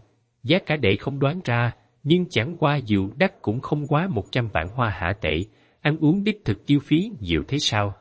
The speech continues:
"Một trăm vạn, đùa hay thật vậy?" Triệu Nhược hạ giọng, đầu bếp trại huấn luyện tinh anh đều là loại nhất thế giới, hơn nữa những thức ăn này rất hao tốn. Thậm chí, không ít món chế tác từ vật liệu của quái thú,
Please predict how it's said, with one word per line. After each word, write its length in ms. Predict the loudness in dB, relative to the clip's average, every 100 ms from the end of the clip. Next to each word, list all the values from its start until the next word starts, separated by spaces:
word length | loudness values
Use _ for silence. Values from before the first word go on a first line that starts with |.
| _ _
"Một 160 | 0 0
trăm 160 | 2 2
vạn, 340 | 2 2 0 -8 -16 _
đùa 220 | 2 4 4
hay 260 | 2 -2
thật 260 | 0 -4 -2
vậy?" 300 | 0 0 -2 -10 _ _
Triệu 180 | 0 2
Nhược 300 | 2 0 0
hạ 140 | -2 -2
giọng, 260 | -2 -2 -6 -16 _ -2
đầu 140 | 0
bếp 160 | 2 0 0
trại 200 | -4 -2
huấn 220 | -2 0
luyện 260 | 0 -2
tinh 180 | 0 -2
anh 240 | 0 -2 -4 -10 _ 0
đều 160 | 2
là 120 | 2
loại 300 | -2 0 0
nhất 180 | 0 -4 0
thế 140 | -2 2
giới, 320 | 2 2 -4 -10 _ 0
hơn 200 | 0 2
nữa 180 | -2
những 240 | -2 -2 0
thức 180 | 0 0
ăn 200 | -4 -2
này 180 | -4
rất 240 | -2 -4 0
hao 160 | -2
tốn. 360 | 2 2 2 -2 -10 _ _ _ _
Thậm 200 | -2 -2
chí, 320 | 0 0 0 -6 _
không 220 | _ -4 0
ít 160 | -2 0
món 180 | 0 0
chế 180 | 2 2
tác 300 | 2 -2 -4 _ -2
từ 200 | -2 0
vật 200 | -2 -2
liệu 200 | -2 -2
của 180 | -2 -2
quái 180 | 0 0
thú, 340 | 2 2 0